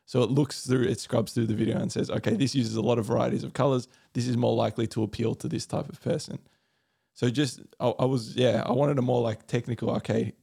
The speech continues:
in the back end, what's going on? And then how is it filtering down from a big list to a smaller list to ones that it thinks you will enjoy? Because I wa-, I don't know, I kinda wanted to get to the point to highlight that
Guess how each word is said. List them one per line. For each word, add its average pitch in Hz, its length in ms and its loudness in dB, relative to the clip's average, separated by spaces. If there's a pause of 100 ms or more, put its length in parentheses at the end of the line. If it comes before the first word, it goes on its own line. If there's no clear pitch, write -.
(120)
in - 100 0
the 131 100 4
back 117 280 0
end, 113 160 0
what's 123 240 -2
going - 300 -2
on? - 200 -4 (400)
And 110 160 0
then 110 160 0
how 120 240 4
is 117 80 2
it - 120 -4
filtering 113 480 -2
down 113 280 -2
from 110 420 -2
a - 140 -6
big 139 280 0
list 123 480 -4
to - 180 -2
a - 80 -4
smaller 123 380 0
list - 320 -4
to - 100 -6
ones - 280 -2
that - 160 -6
it - 140 -6
thinks - 300 -6
you 139 320 -2
will 135 340 -6 (760)
enjoy? 120 440 -2 (960)
Because 123 320 0
I 120 100 0
wa-, 120 260 -2 (480)
I 120 120 -8
don't 127 120 2
know, 117 100 4
I 107 80 2
kinda 151 220 2
wanted 139 260 2
to 117 300 0
get 113 180 -2
to - 80 -4
the 113 60 0
point 127 240 -4
to 117 80 -4
highlight 113 400 0
that - 160 -4